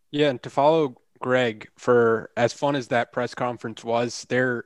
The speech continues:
there is gonna be a ton of external pressure on Hubert Davis to win games right away. And it's not like, I don't think anybody's expecting him to be cutting down the nets next year, but this Carolina team, I think everybody can agree, has to be significantly better than the team that we've seen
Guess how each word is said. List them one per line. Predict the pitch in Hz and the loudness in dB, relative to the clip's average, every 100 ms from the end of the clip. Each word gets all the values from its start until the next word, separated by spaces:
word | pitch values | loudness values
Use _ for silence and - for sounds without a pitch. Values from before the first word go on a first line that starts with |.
| - | -8
there | 127 139 | -4 0
is | 156 | 0
gonna | 147 131 | 0 -2
be | 131 123 120 - | -4 -6 -8 -10
a | 117 110 | -12 -12
ton | - 139 131 | -12 -6 -4
of | 117 113 _ _ _ _ | -6 -10 _ _ _ _
external | 135 - 135 123 113 | -8 -6 -6 -6 -8
pressure | - 123 - 117 110 | -6 -6 -4 -6 -4
on | 117 120 | -6 -4
Hubert | 131 120 117 | -4 -2 -4
Davis | 117 120 113 113 - _ _ _ | -4 -6 -6 -8 -12 _ _ _
to | - | -10
win | 127 127 120 | -4 -4 -2
games | 123 117 113 | -4 -4 -8
right | 117 110 120 120 | -12 -4 -2 0
away. | 117 113 98 | -2 -2 -4
And | 87 | -6
it's | 110 - | -12 -8
not | 143 139 135 | -2 0 0
like, | 123 113 _ _ _ _ _ _ | -2 -4 _ _ _ _ _ _
I | - | -2
don't | 151 | -2
think | 151 147 | -2 -4
anybody's | 143 135 131 | -4 -4 -6
expecting | 123 - 135 123 123 | -10 -6 -4 -4 -8
him | 127 120 | -12 -12
to | - 120 117 | -12 -10 -10
be | 110 113 | -12 -14
cutting | - 135 131 | -4 -4 -2
down | 123 | -4
the | 117 | -6
nets | 117 131 - | -6 -8 -8
next | 120 110 - | -12 -12 -14
year, | 117 | -18
but | 110 117 _ _ _ _ | -16 -18 _ _ _ _
this | 143 | -12
Carolina | - 170 151 143 131 | -4 -4 -2 -4 -6
team, | - 131 123 117 _ _ 120 | -14 -14 -14 -18 _ _ -12
I | |
think | 127 139 - | -10 -10 -10
everybody | 131 123 123 120 | -10 -10 -12 -14
can | - 127 | -14 -14
agree, | 113 123 113 | -10 -8 -4
has | 131 131 - | -2 -4 -4
to | |
be | 120 113 | -10 -12
significantly | 107 - 120 127 - 123 120 113 | -12 -16 -10 -10 -10 -12 -12 -12
better | 101 120 113 110 | -8 -8 -6 -8
than | 117 113 110 | -10 -10 -14
the | 110 | -16
team | - 123 113 | -12 -10 -10
that | 110 | -12
we've | 107 104 | -14 -16
seen | - 120 113 | -14 -12 -12